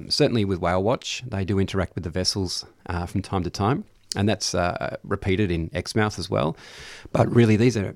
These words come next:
top-level predators. They're focused on feeding and making little whales, uh, not too interested in, uh, in vessels and, uh, and, and humans as a, as a,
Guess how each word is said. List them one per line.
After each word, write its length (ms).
top-level 380
predators. 460
They're 120
focused 440
on 200
feeding 500
and 320
making 320
little 200
whales, 380
uh, 260
not 240
too 160
interested 560
in, 220
uh, 260
in 220
vessels 500
and, 300
uh, 380
and, 240
and 160
humans 400
as 140
a, 200
as 120
a, 200